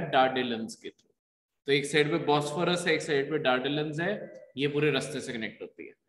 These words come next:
अब देखो ये जो नैरो रास्ता है, इसका इस पूरी war में क्या सीक्वेंस, मतलब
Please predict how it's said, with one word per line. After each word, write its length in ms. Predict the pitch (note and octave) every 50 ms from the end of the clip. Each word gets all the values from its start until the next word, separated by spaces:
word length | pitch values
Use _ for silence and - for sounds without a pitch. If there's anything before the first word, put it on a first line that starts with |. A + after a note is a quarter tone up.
| _ _ _ _ _ _ _ _ _ -
अब 180 | A3+ C4 B3+
देखो 260 | C4+ C4+ C4 - D#4 D#4
ये 260 | C#4+ A#3+ A#3+ B3+ C4+
जो 140 | - C#4+ D#4
नैरो 480 | D4+ C4 G#3 F#3 F3 E3+ F3+ G3 A3+ A#3+
रास्ता 440 | A3 G3 F3 - - - A3+ G#3+ A3
है, 480 | F#3+ F3 D3 A#2+ A#2 B2+ D3+ - - -
इसका 460 | E3 D3+ - - - A#3 B3+ B3+ B3+ -
इस 100 | G#3+ G#3+ G#3+
पूरी 320 | G#3+ - G#3+ A3+ A#3+ C4 B3 G3
war 360 | D3+ C#3+ D3 D3+ D#3+ E3+ F3 F3
में 160 | F#3 F#3+ F#3+
क्या 140 | F#3 F#3 E3+
सीक्वेंस, 760 | E3+ - - D#3 C#3 C#3 - - C3 B2 A#2+ - C3 C3+ - C#3
मतलब 440 | C3+ C3 B2+ B2 C3 C3 B2+ -